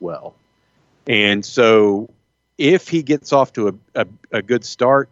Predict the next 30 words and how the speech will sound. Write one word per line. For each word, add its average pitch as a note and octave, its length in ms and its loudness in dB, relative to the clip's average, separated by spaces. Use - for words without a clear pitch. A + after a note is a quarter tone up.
that's B2 320 -2
not G#2 340 -4
good F#2+ 220 -8
for E2 240 -16
Texas, - 640 -20
uh, G2 160 0
because G#2 420 -4
you C3 160 -10
don't C#3+ 240 0
want A#2 380 -4
Jalen G#2 320 -6
Hurts G#2+ 320 -4
playing G2+ 800 -6
with G#2 180 -10
the F#2+ 100 -8
lead A2 440 -2
because G2 420 -2
he C3 100 2
will A#2+ 160 0
just G#2 180 -10
continue A2 460 -4
to G2 100 -2
move F#2+ 280 -4
the F#2+ 60 -12
chains F#2+ 360 -4
with F2 140 -10
his F2 120 -8
feet, G#2+ 340 0
with G2+ 100 -4
his, F2 240 -6